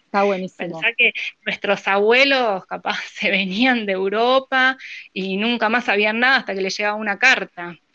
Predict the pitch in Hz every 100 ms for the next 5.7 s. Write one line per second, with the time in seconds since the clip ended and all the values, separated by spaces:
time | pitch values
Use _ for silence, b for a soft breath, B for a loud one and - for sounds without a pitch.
0 | _ _ _ - 220 285 262 277 277 302
1 | 214 247 302 285 165 208 190 233 233 220
2 | 233 262 208 185 180 180 208 214 196 233
3 | 196 254 185 165 196 226 185 190 214 165
4 | 190 208 220 165 170 185 220 190 180 220
5 | 214 233 240 226 175 165 -